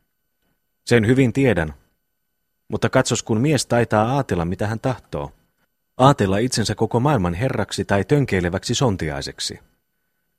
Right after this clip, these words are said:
Kas hän taitaa aatella kuolleeksi Jumalan, perkeleet, enkelit ja koko ihmissuvun, ja elikot maassa, meressä ja ilmassa. Aatella maan, helvetin ja taivaan katovan kuin tappura tukko tulessa,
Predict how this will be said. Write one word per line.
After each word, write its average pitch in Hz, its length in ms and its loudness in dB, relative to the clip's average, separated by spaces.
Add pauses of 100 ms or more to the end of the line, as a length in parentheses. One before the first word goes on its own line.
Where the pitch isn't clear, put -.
(260)
Kas 143 200 2
hän 156 140 2
taitaa 135 380 4
aatella 98 340 0
kuolleeksi 101 640 -2
Jumalan, 85 500 -2 (160)
perkeleet, 92 640 2
enkelit 101 480 -4
ja 92 60 -6
koko - 280 -4
ihmissuvun, 98 680 -2 (440)
ja 120 100 2
elikot 139 380 2
maassa, 127 480 0 (260)
meressä 120 420 0
ja 101 100 0
ilmassa. 85 520 -6 (1200)
Aatella 117 400 4
maan, 110 380 4
helvetin 98 500 -2
ja 85 80 -2
taivaan 90 480 0
katovan 92 460 -2
kuin 92 200 -4
tappura 95 420 -4
tukko - 320 -8
tulessa, 80 560 -6